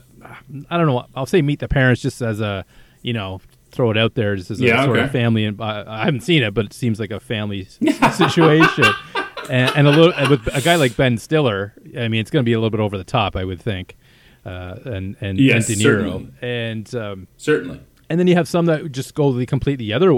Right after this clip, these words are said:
Speaker 1: other way, more towards Ice Storm, 'cause I don't really think Ice Storm has a, much of a comedic, uh, vibe to it. If it is, it's very subtle, but more of a serious and, and bigger, it's bigger stakes. Uh,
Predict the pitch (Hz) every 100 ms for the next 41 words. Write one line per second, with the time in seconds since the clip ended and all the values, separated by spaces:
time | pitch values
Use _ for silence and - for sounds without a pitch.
0 | - - 143 160 110 95 120 - _ _
1 | _ _ _ _ 151 143 180 - 147 139
2 | 123 - 117 117 - 110 95 123 147 147
3 | - 143 135 117 127 107 104 104 131 104
4 | 104 95 104 104 101 117 104 - 98 -
5 | 117 104 92 92 - _ _ _ _ _
6 | - 110 104 101 113 - 113 110 107 104
7 | 90 117 107 117 107 123 110 104 90 120
8 | 101 - 135 107 101 127 123 117 107 -
9 | 127 120 117 123 110 - 107 95 127 123
10 | 113 107 104 - 135 123 - 113 135 -
11 | - - _ _ _ _ - 104 101 101